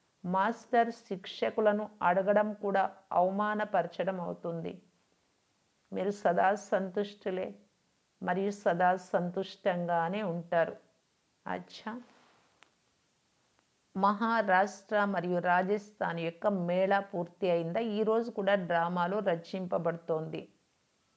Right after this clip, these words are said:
ఇది మళ్ళీ ఎప్పుడు వస్తుంది? ప్రతి గడియకు, ప్రతి క్షణానికి కూడా తనదైన మహత్వం ఉంది. సంగం యుగమే, ఈ సంగం యుగమే మహత్వపూర్ణమైన యుగం,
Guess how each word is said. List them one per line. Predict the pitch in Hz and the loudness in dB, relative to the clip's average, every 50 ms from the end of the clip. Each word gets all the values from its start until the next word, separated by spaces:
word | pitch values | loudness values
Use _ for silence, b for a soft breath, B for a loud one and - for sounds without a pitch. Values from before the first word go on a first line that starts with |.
| _ _ _ - - | _ _ _ -4 0
ఇది | 208 208 | 0 2
మళ్ళీ | 208 208 208 208 233 254 | 2 2 2 2 2 2
ఎప్పుడు | 247 220 208 202 - 220 226 | 2 2 0 0 0 0 2
వస్తుంది? | 214 214 214 214 - - 214 202 202 190 202 202 | 2 0 -2 -4 -6 -4 -2 -2 -2 -2 -2 -4
ప్రతి | 202 - 185 170 170 - - 175 165 165 165 | -2 0 0 0 0 -2 -4 -6 -6 -2 0
గడియకు, | 190 190 196 214 214 208 208 - 220 220 | 0 0 2 0 -2 -2 -2 -2 -2 -2
ప్రతి | 220 214 - 170 170 - 170 | -2 -2 -4 -4 -4 -4 -8
క్షణానికి | 170 - - - - 180 175 180 190 202 202 208 208 - | -10 -10 -14 -4 -2 -2 0 2 0 0 0 0 -2 -4
కూడా | - 175 160 175 185 | -2 0 2 2 2
తనదైన | 185 - - 180 175 175 170 160 175 170 170 185 226 | 2 0 -4 -2 0 0 0 2 2 0 0 0 -2
మహత్వం | 214 196 175 180 202 214 226 202 208 - - 196 175 165 | -4 -4 -4 -4 -2 -2 -4 -6 -6 -2 -2 -2 -2 -2
ఉంది. | 165 160 160 156 - - - _ _ _ _ _ _ _ _ _ _ _ _ _ _ _ | -4 -6 -6 -6 -8 -8 -10 _ _ _ _ _ _ _ _ _ _ _ _ _ _ _
సంగం | - - - - 196 196 202 208 202 226 220 214 214 | -20 -16 0 2 2 2 4 4 4 4 4 4 2
యుగమే, | 202 185 175 190 190 190 190 180 175 180 - _ - 175 165 147 156 185 - - _ _ _ _ _ _ _ _ _ _ _ _ _ _ _ _ 202 | -2 0 0 0 0 0 -2 -6 -8 -12 -14 _ -10 -8 -8 -6 -8 -10 -10 -12 _ _ _ _ _ _ _ _ _ _ _ _ _ _ _ _ -8
ఈ | 202 208 | -6 -6
సంగం | 202 202 - 208 185 180 190 185 208 214 220 214 | -6 -2 0 2 2 2 2 4 4 4 4 2
యుగమే | 202 185 170 170 165 175 196 220 | -2 0 0 -2 -2 -2 -4 -4
మహత్వపూర్ణమైన | 220 196 180 180 190 190 226 208 214 - - - 233 226 226 233 - 226 226 226 214 220 220 214 214 208 208 214 214 220 | -4 -2 -2 -2 -2 -2 -2 -4 -6 -6 -4 2 2 2 2 0 -6 -2 -2 0 0 0 -2 -2 -2 -4 -4 -4 -4 -4
యుగం, | 214 196 180 170 185 175 165 | -2 -4 -4 -4 -6 -8 -8